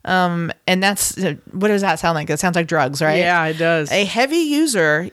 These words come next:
Speaker 1: eats their food at least one time per week. And so that is seventy-two percent of McDonald's customers go one ti-, at least one time per week. A super heavy user,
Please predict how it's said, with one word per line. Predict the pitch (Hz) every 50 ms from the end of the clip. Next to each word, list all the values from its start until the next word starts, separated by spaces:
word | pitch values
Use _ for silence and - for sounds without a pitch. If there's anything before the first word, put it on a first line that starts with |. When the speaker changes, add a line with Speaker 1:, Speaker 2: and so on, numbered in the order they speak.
| _ _ -
Speaker 1:
eats | 214 226 196 - -
their | - 220 214 202
food | - - 226 208 185 175 -
at | - 175 170 -
least | 190 208 240 262 - -
one | 214 202 202 202
time | 202 - - 190 180 175 175
per | - - 180 165
week. | 151 143 123 - _ - - _ _ _ _ _ _ _ _ _ _ _ - - _ _
And | 175 180 180 175
so | - 190 180
that | 196 202 214 -
is | - 185 175 -
seventy-two | - - - - 226 226 233 262 262 254 262 254 - - 247 226 208
percent | - - 208 - - - 214 202 180 160 151 156 - _ _
of | - 180 180 175 165 165 160 170 _
McDonald's | 185 170 - 175 175 170 165 165 -
customers | - - 170 156 - - 156 147 - - - - - - _ - _ _ _
go | - 180 175 165 143 - -
one | _ 175 165 185 185 180
ti-, | 175 - - -
at | 170 175 -
least | 196 196 180 -
one | 185 170 170
time | - 160 156
per | 156 - 147
week. | 156 - - - - - - - - - - - - _ _
A | - 175 185 170 160 160 - _
super | - - - - - - 247 330 349 - 226 196
heavy | 185 185 180 165 156 165 156
user, | 151 147 151 151 151 147 156 151 156 180 220